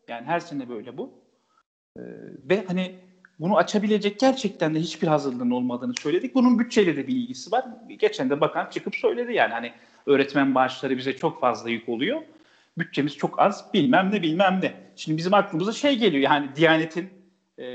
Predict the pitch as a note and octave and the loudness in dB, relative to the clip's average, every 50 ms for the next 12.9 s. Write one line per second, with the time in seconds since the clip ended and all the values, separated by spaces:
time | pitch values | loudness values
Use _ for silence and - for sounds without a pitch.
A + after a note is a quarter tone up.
0 | B2 B2 B2 B2 C3 C#3 D#3+ E3 - E3+ E3+ D#3+ - E3+ D#3+ D#3 D3 D3 E3 D#3+ | -10 -10 -10 -10 -8 -8 -10 -4 0 0 0 0 0 0 0 0 2 4 4 4
1 | D3 - - - B2+ A#2 A2 A#2+ C#3 - - - - - - - B2+ C3 D3+ D3+ | 4 2 0 -4 -4 -4 -4 -6 -8 -10 -12 -14 -16 -10 -6 -2 2 4 4 4
2 | C3+ C#3+ B2+ - - - C3 A#2+ - - - C3 A#2+ B2 B2 A#2 A#2 B2 A#2+ D3+ | 4 4 0 0 0 0 0 0 0 -2 -4 -4 -4 -2 -4 -4 -4 -2 -2 0
3 | G3 B3 - - - _ _ _ _ - - - - G#2+ A#2 G#2+ A2 - E2+ F2 | 0 -2 -4 -8 -18 _ _ _ _ -16 -14 -12 -10 -8 -8 -8 -10 -10 -10 -10
4 | E3 E3 E3+ E3+ E3+ E3 - - E3+ E3+ D#3+ - F3 D#3+ D3+ D#3+ - - - E3 | -6 -4 -2 -2 -2 0 0 0 0 0 2 2 2 2 2 0 -4 -10 -8 -6
5 | C#3+ D3 F3 E3 D#3 C#3+ D3 D3 D3+ A#3 D4+ F4 D#4+ D#4 A#3+ C#3+ A#2 - - - | 0 2 2 2 4 2 -2 -2 0 0 0 2 4 4 4 2 2 -2 -8 -16
6 | - - - C#3 D3 D3 C#3 C3 C3 B2 B2 - - C4 - - C#3 A#2 - - | -8 -2 0 0 0 0 2 4 4 4 4 2 -4 -8 -4 -2 -2 -2 -2 -4
7 | - B2 - F#3 G3+ G#3+ G3+ - D#3+ C3+ B2 B2 A#2+ - G#2 - D3+ D3 C#3 C3+ | -6 -2 0 2 2 4 2 2 0 -2 -2 0 0 0 0 0 -2 -2 0 0
8 | C3+ C#3 C#3 C#3 D#3 F#3+ A3+ A3+ - - - B2+ - - - - - B2 A2 G#2+ | 2 2 2 0 0 0 0 0 -2 -4 -4 -6 -6 -8 -12 -8 -4 -2 -2 -2
9 | G#2+ G#2+ - - - - - - _ _ _ _ _ _ _ _ _ _ _ - | -2 -6 -10 -12 -18 -20 -20 -20 _ _ _ _ _ _ _ _ _ _ _ -2
10 | A#2+ A2+ A2+ A2 A#2+ C#3 D#3 D#3 D#3 E3+ F3+ F3 F#3 A3 A#3+ C4 A3+ F3+ F#3 D3+ | 0 0 2 4 4 6 8 8 8 8 6 6 6 4 4 4 2 -2 -6 -8
11 | D#3+ A3 A3 D#3+ F3+ B3+ C#4+ - - _ _ _ _ _ _ _ _ _ - - | -6 -4 -4 -4 -4 -6 -8 -14 -16 _ _ _ _ _ _ _ _ _ -12 -12
12 | D#3+ - - G#3+ G#3 - B3 B3+ B3 - D#3+ - - - - - - | -12 -10 -12 -16 -14 -12 -12 -10 -8 -8 -10 -10 -12 -14 -14 -14 -16